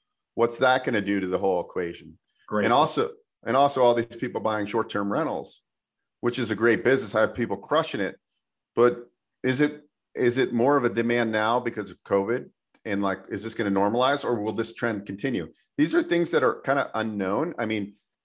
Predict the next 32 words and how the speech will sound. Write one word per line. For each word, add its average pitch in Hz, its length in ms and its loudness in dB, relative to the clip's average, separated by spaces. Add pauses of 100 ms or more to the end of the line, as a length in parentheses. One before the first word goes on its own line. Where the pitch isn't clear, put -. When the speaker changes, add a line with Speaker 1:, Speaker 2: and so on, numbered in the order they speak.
(520)
Speaker 1:
people 175 200 2
always 151 200 6
talk 131 220 4
about 113 380 2
there's 101 200 0
shortage 123 320 0
of 107 80 -10
inventory, 101 600 -6
which - 200 -6
is - 100 -8
true. 127 300 4
But, 104 160 0
like, 104 240 2
once 147 520 -2 (300)
the 113 100 -4
media 113 520 2
starts 104 380 -2
talking 107 580 -2 (400)
and 101 100 -2
there 101 300 0
becomes 107 300 -4
that 95 140 2
negativity 104 580 -2
in 113 80 -4
the, - 140 -6 (440)
in, 110 160 -4
um, 92 520 0
consumer 156 380 2
mindsets 117 580 0
shift, - 520 -6
right? 90 280 -4 (3250)
Like, 90 200 -6